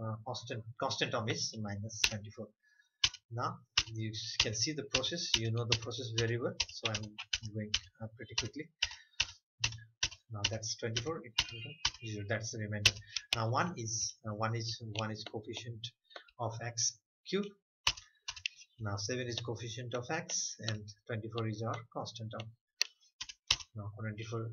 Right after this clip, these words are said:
uh, twelve, twelve is our constant term. Constant. Now how Q X is created? Let's see. Q X is equal to one times x square, one times x square, seven times x, and twelve. And that's how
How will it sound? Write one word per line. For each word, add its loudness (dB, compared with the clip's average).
uh, -12
twelve, 2
twelve 4
is 2
our 2
constant -6
term. -6
Constant. -2
Now 2
how 2
Q 4
X 2
is -2
created? 0
Let's -4
see. -4
Q -2
X -2
is -2
equal 0
to 0
one 0
times 0
x -4
square, -2
one 0
times 0
x -4
square, 0
seven 2
times 2
x, 0
and 0
twelve. 2
And -2
that's 2
how 0